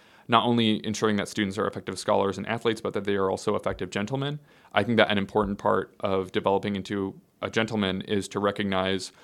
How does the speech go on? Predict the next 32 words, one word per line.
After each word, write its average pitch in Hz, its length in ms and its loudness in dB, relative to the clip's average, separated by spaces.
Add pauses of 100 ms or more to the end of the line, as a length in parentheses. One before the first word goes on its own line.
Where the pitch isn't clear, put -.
(160)
one's 101 240 2
position 101 420 -2
in 95 100 -4
the 92 80 -2
world, 117 500 6 (360)
um, 98 460 2 (260)
and 101 340 0
to 98 560 0 (840)
look 131 300 4
at 123 200 2 (600)
different 113 480 0
contemporary 104 580 0
social 101 340 0
issues, 98 460 0
interpersonal 104 640 -4
issues, 98 380 -2
political 98 420 -4
issues 95 540 -4 (340)
from 110 140 4
the 101 100 4
lens 95 360 2
of 95 160 -2
others, 92 500 0 (320)
and 98 100 -2
to 110 80 -6
try 98 280 4
to 104 80 -6
develop 95 400 2
an 101 140 2
empathetic 101 460 -2
perspective 98 720 -4 (200)
of, 95 560 -2